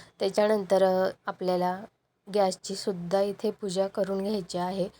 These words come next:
अन्नपूर्णा माता असते, तर एक लक्ष्मी माता, अन्नपूर्णा माता, सरस्वती माता, या सगळ्याच देव्या आपल्याला महत्त्वाच्या आहे. त्यांचं, अ, काही ना काही एक ठराविक महत्त्व असतं. तर आपण रोज, अ, स्वयंपाक वगैरे बनवतो,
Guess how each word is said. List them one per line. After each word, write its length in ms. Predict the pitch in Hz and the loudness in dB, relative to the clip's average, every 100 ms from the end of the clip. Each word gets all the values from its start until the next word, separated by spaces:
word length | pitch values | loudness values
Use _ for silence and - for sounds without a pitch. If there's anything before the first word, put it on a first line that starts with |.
| - - - | -20 -20 -6
अन्नपूर्णा 600 | 190 190 196 196 190 190 | -4 -2 -4 -4 -4 -2
माता 340 | 190 180 175 | -4 -6 -6
असते, 460 | 180 180 - 180 196 _ _ _ - | -8 -8 -8 -10 -12 _ _ _ -6
तर 120 | 190 | -2
एक 220 | 196 196 | -2 -2
लक्ष्मी 400 | 196 190 - 190 | -2 -2 -4 -6
माता, 380 | 190 180 170 180 | -4 -4 -4 -4
अन्नपूर्णा 540 | 185 196 - 175 180 | -4 -4 -6 -8 -8
माता, 420 | 175 170 170 185 175 _ - _ - | -6 -8 -10 -14 -16 _ -20 _ 2
सरस्वती 560 | 202 214 - 190 180 175 | 2 2 -2 -4 -4 -8
माता, 340 | 175 175 220 | -6 -8 -4
या 160 | 214 220 | -4 -2
सगळ्याच 520 | - 226 233 247 214 | -2 2 4 4 4
देव्या 300 | 226 220 214 | 4 6 2
आपल्याला 420 | 202 208 202 202 | 0 0 0 0
महत्त्वाच्या 640 | 214 214 196 - 185 180 202 | 0 -2 -2 -4 -4 2 2
आहे. 280 | 208 190 | 4 0
त्यांचं, 440 | 190 202 190 - 202 _ _ - - | -2 -6 -6 -4 -6 _ _ -20 -6
अ, 280 | 190 185 185 | 0 2 0
काही 320 | - 214 196 | -2 -2 0
ना 140 | 214 | -2
काही 240 | 214 214 214 | -2 0 -2
एक 60 | - | -4
ठराविक 440 | 226 202 185 196 214 | 0 2 2 -2 -4
महत्त्व 380 | 214 202 - 208 | -2 -2 0 2
असतं. 440 | 220 - - 190 - - | 2 0 -4 -6 -8 -8
तर 80 | 190 | -2
आपण 340 | 190 185 190 | -2 -2 -4
रोज, 280 | 190 190 190 | 0 -2 2
अ, 180 | 202 202 | 2 2
स्वयंपाक 500 | - 190 175 180 202 | 0 0 0 -6 -6
वगैरे 300 | 185 185 180 | -4 -2 -2
बनवतो, 520 | 185 190 175 - 185 | -4 -4 -4 -6 -12